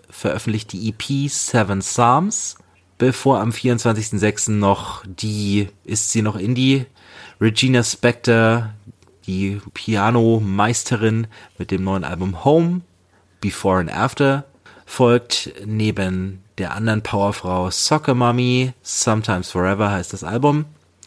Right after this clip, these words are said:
Die alten Psych-Rocker Brian Jonestown Massacre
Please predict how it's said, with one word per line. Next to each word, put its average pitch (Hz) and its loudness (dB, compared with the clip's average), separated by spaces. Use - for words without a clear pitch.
Die 123 2
alten 107 2
Psych-Rocker 107 2
Brian 101 2
Jonestown 113 0
Massacre 113 0